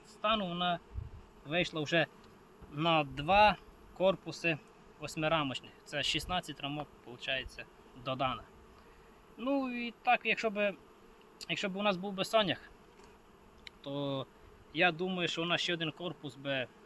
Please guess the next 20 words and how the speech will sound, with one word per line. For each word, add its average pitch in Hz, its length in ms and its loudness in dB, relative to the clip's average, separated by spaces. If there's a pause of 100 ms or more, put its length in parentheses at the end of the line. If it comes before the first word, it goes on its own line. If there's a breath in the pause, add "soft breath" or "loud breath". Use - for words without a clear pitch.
(460)
даже 135 340 -2 (300)
трьохсотий. 160 640 2 (460 loud breath)
Ну, 202 80 -4
бо 190 120 -2
там 196 200 4
внизу, 185 380 2 (520)
там 202 160 0
внизу, 190 320 0
може, 185 280 -2
ну, 214 200 -10
точно 175 200 -4
не 165 40 -4
хочу, 156 420 -4
не 156 120 -4
хочу 151 240 -6
знімати, 156 360 -2
там 180 120 0
внизу 185 240 0
вона 180 200 0
засіяла 175 500 -2